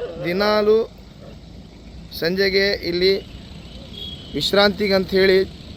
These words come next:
ಜನರು ಬರ್ತಾರೆ. ಆ ಜನರು ಬರೋ ಸಂದರ್ಭದಲ್ಲಿ ಈ, ಈ ನಾಯಿಗಳ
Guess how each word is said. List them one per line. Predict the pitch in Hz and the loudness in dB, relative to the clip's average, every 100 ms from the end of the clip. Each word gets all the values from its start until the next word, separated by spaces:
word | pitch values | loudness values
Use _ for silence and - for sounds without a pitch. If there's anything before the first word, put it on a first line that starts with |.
| - - - - - - - - - | -14 -14 -14 -14 -14 -14 -14 -12 -4
ಜನರು | 151 185 190 175 | 2 4 4 4
ಬರ್ತಾರೆ. | 170 - - - - - - - - - - - - | 2 6 8 8 6 4 2 2 2 2 0 -6 0
ಆ | 156 784 - | 2 4 6
ಜನರು | - 214 214 180 | 8 6 4 4
ಬರೋ | 185 202 | 2 2
ಸಂದರ್ಭದಲ್ಲಿ | 214 247 196 196 185 196 180 | 0 0 2 2 0 -2 -2
ಈ, | |
ಈ | 180 - 539 | -4 -4 0
ನಾಯಿಗಳ | 170 175 202 196 | 2 2 2 2